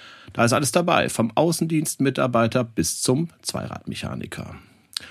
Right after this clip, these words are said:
Los geht's! Findet euren neuen Lieblingskollegen auf jobs punkt S A Z punkt D E. Und jetzt geht's weiter zum Interview. Wenn wir bei euch auf die Produktion schauen, ähm, gibt es, du hast es eben schon angesprochen, auch einen Punkt wie Färben.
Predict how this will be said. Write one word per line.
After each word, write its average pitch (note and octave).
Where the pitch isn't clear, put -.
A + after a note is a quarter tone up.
Los F3
geht's! -
Findet G3
euren A2+
neuen B2+
Lieblingskollegen B2
auf D2
jobs -
punkt -
S F#2+
A A2+
Z -
punkt -
D D#3+
E. -
Und G#3
jetzt -
geht's D#3
weiter A2+
zum -
Interview. C2+
Wenn C3
wir D3
bei C#3
euch F#3
auf F3
die E3+
Produktion E3
schauen, E3+
ähm, C3+
gibt -
es, -
du A#2+
hast B2
es B2+
eben B2+
schon C3+
angesprochen, C#3+
auch D3+
einen D3+
Punkt D3+
wie D#3
Färben. C#3